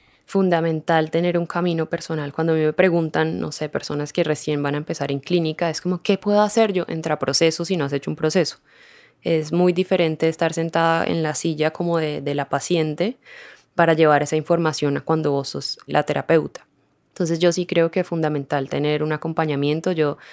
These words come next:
ahorita estoy en un break porque estoy escribiendo un libro y necesito como todo mi tiempo <laughs> en eso. Hace quince días paré y seguramente retomé ahora, no sé, en un par de meses. Pero llevo diez años en terapia psicológica.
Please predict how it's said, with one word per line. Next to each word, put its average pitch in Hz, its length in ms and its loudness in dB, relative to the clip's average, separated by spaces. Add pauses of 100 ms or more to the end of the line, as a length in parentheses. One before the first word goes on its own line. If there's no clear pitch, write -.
(640)
ahorita 185 320 6
estoy 226 200 6
en 226 80 8
un 226 120 6
break 262 300 6
porque 208 200 2
estoy 165 180 0
escribiendo 175 340 2
un 175 80 6
libro 202 200 6
y - 20 6
necesito 190 400 2
como 185 260 4
todo 170 220 4
mi 185 160 4
tiempo 170 540 2
<laughs> - 20 -10
en 190 200 4
eso. 196 340 0 (680)
Hace 165 260 -2
quince 175 280 2
días 170 220 4
paré 170 240 4
y 226 60 6
seguramente 156 560 2
retomé 147 500 0
ahora, - 280 0
no - 140 -6
sé, - 140 -4 (140)
en 156 160 -2
un 143 40 -8
par 151 200 0
de 156 100 4
meses. 165 360 0 (680)
Pero 160 200 2
llevo 139 240 0
diez 151 240 0
años 151 260 0
en 151 160 -2
terapia 131 500 -6
psicológica. 135 680 -2